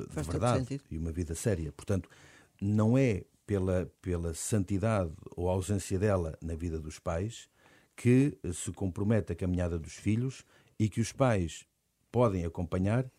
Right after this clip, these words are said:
Speaker 1: essa caminhada dos filhos porque é a sua responsabilidade. E porque nós, a Igreja, também o procuramos sublinhar: a importância, a necessidade, a urgência, eh, que é os pais também acompanharem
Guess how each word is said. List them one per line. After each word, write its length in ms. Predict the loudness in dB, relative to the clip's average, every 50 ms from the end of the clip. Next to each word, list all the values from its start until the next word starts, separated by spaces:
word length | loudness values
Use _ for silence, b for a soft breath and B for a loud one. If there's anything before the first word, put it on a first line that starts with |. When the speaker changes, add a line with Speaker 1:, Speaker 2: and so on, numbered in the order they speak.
| _ 0
Speaker 1:
essa 240 | 0 0 0 -2 -4
caminhada 360 | -2 0 2 2 2 2 0
dos 100 | -2 -4
filhos 400 | -6 -4 -2 -2 -4 -4 -12 -20 _ _ _ _ _ _ _ _ _ _ -2
porque 240 | -2 0 4 6
é 60 | 4 4
a 40 |
sua 260 | 4 2 -2 -2 -2 -2
responsabilidade. 720 | -2 -6 -6 -6 -6 -2 -2 0 2 4 4 4 4 2 0 b b b b b b b b b -8
E 80 | -8 -6
porque 240 | -6 -6 -4 0 2
nós, 200 | 2 2 2 2
a 40 |
Igreja, 320 | 0 2 2 2 2 2 0
também 500 | 0 0 0 2 2 2 2 0 -2 -4 -4
o 80 | -6 -6
procuramos 560 | -4 0 -2 -2 0 2 0 2 2 2 0
sublinhar: 520 | -2 -2 0 2 4 4 4 2 2 -2 -4 _ 0
a 40 | 2
importância, 800 | 2 2 0 -2 -6 -2 0 0 0 0 -2 -4 -4 -4 -4 -4 _ _ _ _ -2
a 80 | 2 2
necessidade, 720 | 2 2 0 -2 -2 -2 0 0 2 2 2 0 -2 -4 -6 -10 _ 0
a 60 | 2
urgência, 800 | 2 2 2 -2 -2 -2 0 0 0 0 -2 -2 -2 -2 -2 -2 b b b b b b b b b
eh, 300 | 0 2 4 4 2 0
que 300 | -4 -8 -2 2 2 4
é 160 | 4 2 0 -2 -4 -8
os 160 | -8 -8 -4
pais 240 | -2 0 0 0 2
também 240 | 2 2 2 2
acompanharem 680 | 2 0 0 -2 2 2 4 4 4 4 2 2 0